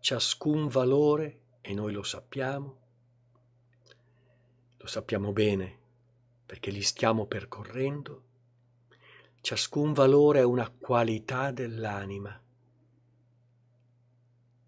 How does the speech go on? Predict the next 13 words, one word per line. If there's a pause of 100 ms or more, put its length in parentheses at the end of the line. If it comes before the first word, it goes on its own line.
(680)
che (1080)
alita (1900)
per
essere
espressa, (1000)
alita (260)
entro
di
noi, (480)
entro
la
nostra
personalità